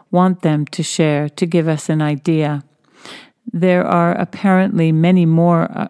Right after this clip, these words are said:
that they would want to keep for themselves, so their culture remains with them. We are back in Melbourne, and this time we have a great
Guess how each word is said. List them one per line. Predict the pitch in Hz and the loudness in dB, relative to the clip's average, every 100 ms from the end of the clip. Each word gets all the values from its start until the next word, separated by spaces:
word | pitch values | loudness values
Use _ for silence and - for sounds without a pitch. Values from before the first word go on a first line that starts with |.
| - | -10
that | 147 165 156 220 151 | -4 -2 -2 -4 -2
they | 165 | 0
would | 156 156 151 - _ | 0 -2 -4 -12 _
want | - 165 170 170 | -4 0 0 0
to | 165 | -6
keep | - 170 175 | -2 -2 -2
for | - 156 | -4 -2
themselves, | 151 143 - 175 160 147 - - - - - | -2 -4 0 2 2 0 -6 -18 -20 -20 -20
so | - 220 | -2 2
their | 190 175 | 2 0
culture | - 190 180 - 175 | 0 0 0 0 0
remains | 156 160 160 160 160 156 - | 2 2 2 2 2 -2 -4
with | 147 143 - | -4 -4 -2
them. | 151 143 139 139 _ _ _ _ _ _ _ _ _ _ - - - - _ 202 | -2 -2 -4 -10 _ _ _ _ _ _ _ _ _ _ -20 -20 -20 -20 _ 0
We | |
are | 196 | 2
back | 170 190 196 - | 2 2 2 0
in | 185 | 2
Melbourne, | 175 180 170 165 151 147 | 4 4 2 0 0 -2
and | - 156 156 | -2 -2 2
this | 202 208 | 0 0
time | - 170 160 160 165 - - - | 0 2 2 0 -2 -10 -20 -10
we | - 175 | 0 2
have | 170 165 160 | 2 0 0
a | - | -4
great | 151 180 180 190 - | -2 0 2 0 -6